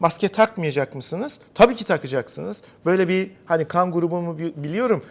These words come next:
sıfır kan grubu beni koruyor, dolayısıyla ben maske takmayayım diyemezsiniz. Ya da sizin oksijeniniz düşükken sizin doktorunuz, "O, senin kan grubun sıfırmış, hadi ben seni eve göndereyim." diyemez.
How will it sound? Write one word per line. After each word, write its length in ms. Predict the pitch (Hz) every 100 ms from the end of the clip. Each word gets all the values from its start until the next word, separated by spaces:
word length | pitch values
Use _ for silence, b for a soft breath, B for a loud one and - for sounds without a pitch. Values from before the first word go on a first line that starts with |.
| B
sıfır 380 | - 214 208 170
kan 240 | 165 170
grubu 260 | 175 170 131
beni 160 | 147 160
koruyor, 360 | 190 214 165
dolayısıyla 460 | 143 170 165 147 143
ben 120 | 156
maske 320 | 160 151 160
takmayayım 520 | 151 151 - 160 202 B B -
diyemezsiniz. 600 | 170 214 196 - 156 151
Ya 120 | 175
da 100 | 165
sizin 240 | 147 190 180 B B
oksijeniniz 680 | 170 156 - 175 190 180 139
düşükken 540 | 156 254 - 143 175 220 B _ -
sizin 360 | 165 202 214
doktorunuz, 480 | 196 196 220 196 165
"O, 200 | 208 165
senin 280 | - 180 170
kan 260 | 175 190
grubun 260 | 175 156 143
sıfırmış, 540 | 131 214 202 156 196 B B B
hadi 180 | 180 185
ben 100 | 190
seni 240 | 185 180
eve 240 | - 160
göndereyim." 500 | 156 156 151 160 170
diyemez. 380 | 151 156 143 190